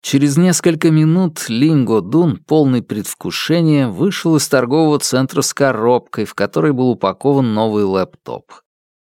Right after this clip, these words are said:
В этот раз он не сел в метро, а вызвал такси, будто хотел побыстрее вернуться домой и опробовать новую игрушку.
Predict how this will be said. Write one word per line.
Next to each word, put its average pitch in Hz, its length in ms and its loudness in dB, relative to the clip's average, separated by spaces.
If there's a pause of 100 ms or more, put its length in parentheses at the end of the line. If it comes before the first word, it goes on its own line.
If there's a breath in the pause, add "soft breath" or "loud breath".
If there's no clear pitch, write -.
(180)
В 95 120 -2
этот 139 280 0
раз 139 240 0
он 139 140 2
не 143 80 2
сел 165 260 0
в 90 80 -6
метро, 76 480 -10 (320)
а 123 140 -2
вызвал 135 400 0
такси, - 600 -6 (360 soft breath)
будто 113 260 -4
хотел 127 360 0
побыстрее 120 560 0
вернуться 113 540 -2
домой 113 400 0
и - 20 0
опробовать 117 580 -2
новую 110 440 -2
игрушку. - 600 -10